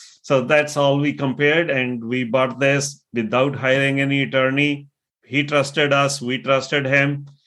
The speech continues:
And, but when I, um, after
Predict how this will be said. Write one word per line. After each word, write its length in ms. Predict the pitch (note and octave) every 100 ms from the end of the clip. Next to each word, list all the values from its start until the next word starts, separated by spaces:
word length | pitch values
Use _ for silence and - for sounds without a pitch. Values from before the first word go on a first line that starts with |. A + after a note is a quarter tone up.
| _ _ C3
And, 420 | C3 C3 C3+ A2+ -
but 380 | A2+ C#3 A#2+ - _ _ _ _ _ -
when 300 | C3+ D#3 E3
I, 300 | D3+ C#3+ C#3 - -
um, 400 | C#3+ C3+ C3 C#3
after 520 | C#3+ C3 C#3+ C#3 C#3